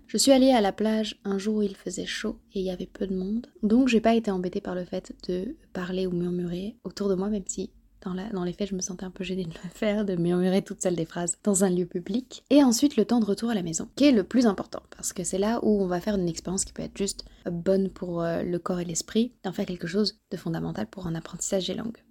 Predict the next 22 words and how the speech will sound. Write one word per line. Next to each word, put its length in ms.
Là, 420
Johanna, 260
avec 220
d'autres 380
questions, 520
nous 240
aide 240
à, 300
euh, 340
intégrer 580
des 80
souvenirs 320
de 60
cette 200
marche, 280
à 100
en 60
faire 140
quelque 200
chose 160
de 80
mémorable 720